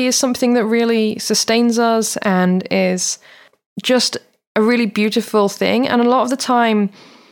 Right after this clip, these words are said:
we act like it's kind of frivolous or not important to feel happiness,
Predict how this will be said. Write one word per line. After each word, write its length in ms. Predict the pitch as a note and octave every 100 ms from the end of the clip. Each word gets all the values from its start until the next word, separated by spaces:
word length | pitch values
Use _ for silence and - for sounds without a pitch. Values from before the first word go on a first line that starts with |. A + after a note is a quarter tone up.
| _ _ _ _ _ _ _ -
we 220 | A3 B3+
act 260 | D4 D4 D4+
like 420 | D#4 C4+ - -
it's 640 | - G#3 - - - - - - - - _ _ _ - -
kind 160 | - G#3+
of 80 |
frivolous 640 | G#3 G3 F#3+ C#4 F#4+ - - _ _ _ - - _ _
or 320 | G#3 G3+ G3+
not 200 | G#3+ A#3
important 640 | A3 G3+ F#3+ G3 - F3+ F#3
to 180 | - F#3+
feel 280 | - F#3+
happiness, 600 | F3+ F#3 F#3+ F3+ - G3